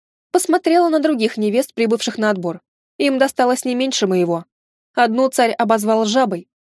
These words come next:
другую — каракатицей, третью — медузой. Стояли они, переглядываясь, встревоженные, даже напуганные, и, конечно, в конец растерянные.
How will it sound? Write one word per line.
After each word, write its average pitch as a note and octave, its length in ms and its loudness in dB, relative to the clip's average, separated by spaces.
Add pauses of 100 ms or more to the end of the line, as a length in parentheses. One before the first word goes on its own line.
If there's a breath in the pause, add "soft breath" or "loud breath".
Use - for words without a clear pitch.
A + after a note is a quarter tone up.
другую — G#3 560 2
каракатицей, G3 720 -2 (300)
третью — G3+ 360 2
медузой. A#3 560 0 (340)
Стояли B3 520 2
они, A#3+ 240 -2
переглядываясь, G#3 880 0 (220)
встревоженные, B3+ 760 0
даже G3+ 280 2
напуганные, G3 720 -2 (260)
и, B3+ 80 -2
конечно, C4 540 0
в - 80 -8
конец G#3 400 -2
растерянные. F3+ 760 -2